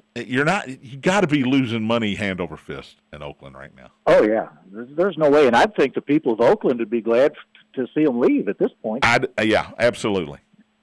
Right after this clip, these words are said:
Speaker 1: Absolutely. No doubt about it. By the way, I was,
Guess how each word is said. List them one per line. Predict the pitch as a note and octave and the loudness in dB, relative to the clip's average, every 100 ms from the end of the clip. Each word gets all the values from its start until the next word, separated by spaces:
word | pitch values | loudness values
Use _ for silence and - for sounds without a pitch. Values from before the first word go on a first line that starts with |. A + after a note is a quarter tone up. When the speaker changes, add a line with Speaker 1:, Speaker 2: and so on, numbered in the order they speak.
| - | -4
Speaker 1:
Absolutely. | A2 G#2+ G#2 E2+ D2+ - _ - | -4 -2 -6 -10 -12 -20 _ -4
No | A#2 | -2
doubt | G#2+ G2 | 0 0
about | E2+ E2 | -2 -6
it. | - | -2
By | G3+ | 2
the | G#3+ | 4
way, | B2 G2+ C#2+ - | 4 2 0 -4
I | A2 | -2
was, | A#2+ A2+ - | 0 -2 -6